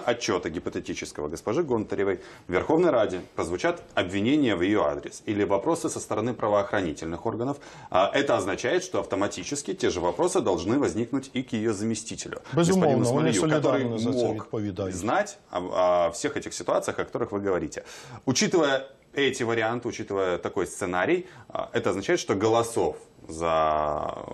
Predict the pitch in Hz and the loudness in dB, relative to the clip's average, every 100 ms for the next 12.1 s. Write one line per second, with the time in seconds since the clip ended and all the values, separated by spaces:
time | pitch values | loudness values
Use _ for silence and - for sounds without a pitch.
0 | - 92 85 90 90 80 82 - 92 92 | -10 -6 -2 0 0 -2 -4 -6 -4 -4
1 | - 98 147 185 131 131 139 - 120 120 | -4 0 2 2 0 -2 -4 -2 0 0
2 | 117 117 104 117 92 - 85 - 90 95 | 2 0 2 2 2 0 -10 -8 -4 -2
3 | 87 85 82 135 90 85 110 95 87 82 | 0 0 0 0 0 0 -2 0 2 2
4 | - - 123 117 101 78 - - - - | 0 0 0 2 2 2 0 -16 -20 -2
5 | 113 143 - 123 87 101 143 196 - - | 0 2 2 2 2 0 0 0 -14 -20
6 | - _ - - - 98 92 101 98 131 | -20 _ -6 -6 0 0 4 2 2 2
7 | 147 131 - 123 - 104 - - - 95 | 2 0 0 -2 2 2 2 -4 0 2
8 | 95 92 85 87 78 82 78 - 202 220 | 4 2 2 -2 0 0 0 0 0 0
9 | 190 202 208 170 151 - 196 147 135 127 | 0 2 2 2 -2 0 0 2 0 2
10 | 151 147 127 - 101 85 80 76 98 95 | -2 0 -4 -2 -6 -4 -8 -4 -2 -2
11 | 98 - 131 180 180 160 180 180 226 226 | -6 -2 2 2 4 2 2 0 -2 0
12 | 196 | -2